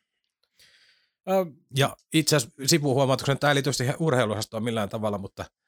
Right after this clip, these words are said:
Speaker 2: ö, ihan sattumalta tuli vaan vastaan, että siellä on apuvalmentajalle,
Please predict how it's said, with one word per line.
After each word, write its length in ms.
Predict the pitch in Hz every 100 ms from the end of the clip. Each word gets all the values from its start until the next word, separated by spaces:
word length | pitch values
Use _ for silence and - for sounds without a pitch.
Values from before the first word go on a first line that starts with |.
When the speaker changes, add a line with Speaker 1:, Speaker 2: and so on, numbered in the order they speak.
| _ _ _ _ _ _ _ _ 110
Speaker 2:
ö, 220 | 98 110
ihan 240 | 107 101 - _ - -
sattumalta 500 | - 120 - 110 98 -
tuli 220 | 107 104
vaan 180 | 107 104
vastaan, 500 | 110 - - 92 87
että 180 | -
siellä 180 | 98 107
on 220 | 101 101 95
apuvalmentajalle, 760 | 127 117 104 95 101 101 101